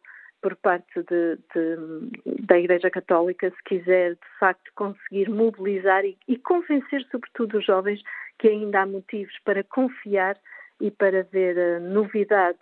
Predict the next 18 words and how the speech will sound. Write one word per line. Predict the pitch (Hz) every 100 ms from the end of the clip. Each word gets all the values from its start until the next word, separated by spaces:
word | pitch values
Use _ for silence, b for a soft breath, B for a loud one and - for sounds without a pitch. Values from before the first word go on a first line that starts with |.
| -
e, | 170 165 170 147 165 175
e | 170
a |
mensagem | 175 190 185 190 180 170 170 175
original, | 185 175 180 185 180 170 - B B B
eh, | 175 170 165
primitiva | 208 208 196 - 190 170 160
de | 170
Jesus | 160 175 170
Cristo | - 180 180 -
na | 185 180
forma | 180 170 175
como | - 175 170
a |
Igreja | 165 170 170 165
fala | - 180 175
para | 175 180
eles. | 165 156 - -